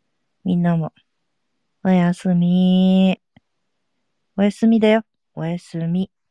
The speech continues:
おやすみなさーい。眠い。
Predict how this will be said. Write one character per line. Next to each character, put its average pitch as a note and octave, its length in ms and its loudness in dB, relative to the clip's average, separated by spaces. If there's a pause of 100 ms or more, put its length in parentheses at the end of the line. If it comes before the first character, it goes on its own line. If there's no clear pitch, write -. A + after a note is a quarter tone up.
(1040)
お G#3 60 -6
や A3 80 -4
す - 240 -14
み A3 160 0
な A3 120 -2
さ - 180 -6
ー A3 640 -2
い。 F#3 540 -8 (1120)
眠 A#3 320 2
い。 - 20 -14